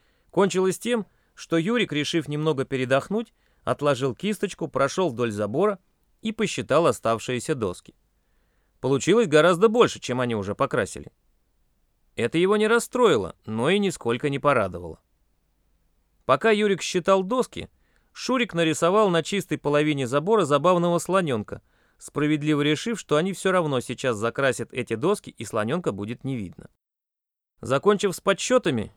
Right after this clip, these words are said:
Юрик вернулся к брату и увидел слонёнка. Он ему очень понравился. Развеселившись, Юрик нарисовал рядом жирафа. Правда, он у него получился не такой красивый, как слонёнок. Тогда Шурик,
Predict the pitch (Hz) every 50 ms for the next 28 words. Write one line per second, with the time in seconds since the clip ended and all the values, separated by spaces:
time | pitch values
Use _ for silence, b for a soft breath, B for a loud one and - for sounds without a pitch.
0 | - - 101 147 214 233 202 - 139 139 135 135 143 135 - - 127 107 117 156
1 | 185 220 226 - 233 - - - 170 214 233 170 147 165 165 175 170 - - 170
2 | 165 131 104 101 95 - - 113 107 _ _ _ _ _ _ _ _ _ _ _
3 | _ _ _ - 143 196 202 175 143 123 110 110 135 - - 151 127 - 156 151
4 | 139 120 101 90 87 82 - - - - _ _ _ _ _ _ _ _ _ _
5 | - 127 135 123 143 127 - 135 131 202 226 180 - 92 - - _ _ _ _
6 | _ _ - 95 117 160 196 240 180 - 160 147 139 - - 113 135 196 202 143
7 | 143 165 175 190 151 - 165 202 180 127 98 95 - - - - _ _ _ _
8 | _ _ _ _ - 139 143 143 127 131 143 143 143 143 143 143 135 - 151 151
9 | - - 156 139 - 151 147 - 185 196 - 185 139 - - 127 131 - - 117
10 | 104 101 95 - 95 - - 113 117 117 107 95 90 85 - _ _ _ _ _
11 | _ _ _ _ _ _ _ _ - 113 110 113 127 123 - - 170 175 233 -
12 | -